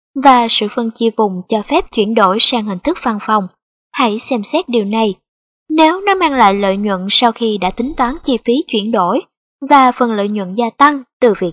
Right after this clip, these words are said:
cho thuê văn phòng thường gấp đôi giá cho thuê nhà ở, bạn nên xem xét nó nghiêm túc. Nhưng điều ngược lại có thể xảy ra, đặc biệt nếu bạn chuyển sang hình thức quản lý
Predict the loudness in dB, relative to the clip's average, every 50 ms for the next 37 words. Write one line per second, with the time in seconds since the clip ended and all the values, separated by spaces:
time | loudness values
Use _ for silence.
0 | -4 -6 -8 -6 -4 -4 -4 -4 -4 -6 -8 -8 -4 -2 -2 -2 -2 -6 -10 _
1 | _ _ _ _ -4 0 0 2 2 0 0 0 -2 -2 -2 -2 -2 0 0 0
2 | 0 -2 -2 -4 -6 -4 -4 -6 -4 -4 -4 -4 -4 -4 -6 -4 -4 -4 -4 -4
3 | -4 -4 -4 -2 -2 -4 -4 -6 _ _ _ _ _ _ _ -4 -4 -4 -2 -2
4 | -2 -2 -2 -2 -4 -6 -6 -6 -6 -6 -6 -6 -6 -6 -6 -6 -6 -4 -2 -2
5 | -4 -4 -6 -2 -2 -2 -2 -2 _ _ _ _ _ _ _ _ _ -4 -2 -2
6 | -2 0 0 0 2 0 -2 -4 -4 -6 -6 -6 -4 -4 -4 -4 -4 -4 -6 -4
7 | -4 -6 -6 -4 -2 0 2 2 2 2 -2 _ _ _ _ _ 0 0 0 2
8 | 4 2 2 2 0 -2 -4 -4 0 0 0 0 0 -4 -8 -8 -8 -8 -6 -6
9 | -4 -4 -2 -2 -2 -4 -6 -6 -6 -8 -6 -4 -4 -6 -6 -4 -6 -6 -6